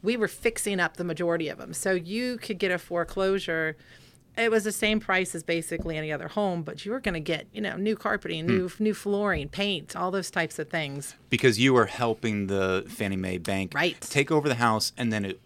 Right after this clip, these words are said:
Speaker 2: when you're stepping in anything under the, known under the sun, you're not gonna be able to sell it.
Speaker 1: Right.
Speaker 2: And so you would facilitate a s-, small renovation
Speaker 1: Right.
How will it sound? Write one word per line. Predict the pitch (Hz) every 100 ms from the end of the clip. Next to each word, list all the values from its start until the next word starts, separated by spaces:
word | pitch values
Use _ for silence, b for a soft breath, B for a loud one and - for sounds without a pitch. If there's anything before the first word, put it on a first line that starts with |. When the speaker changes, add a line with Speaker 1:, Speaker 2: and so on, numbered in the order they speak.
| 82
Speaker 2:
when | 98 90
you're | 85
stepping | - - 110 107
in | 95 92
anything | 101 95 90 95 92 104
under | 95
the, | 87 - -
known | 107
under | 101 92
the |
sun, | - 113 92
you're | 110
not | 101
gonna | 90
be |
able | 80 71
to |
sell | - 71
it. | 87 - B
Speaker 1:
Right. | 170 170 - -
Speaker 2:
And | 107
so | 107
you | 95 95 92 - - - -
would | 101 90 87 -
facilitate | - - - 147 127 117 - 104 95 - -
a |
s-, | - - -
small | - 123 156 131
renovation | 98 87 80 71 - 87 - 202
Speaker 1:
Right. | 170 175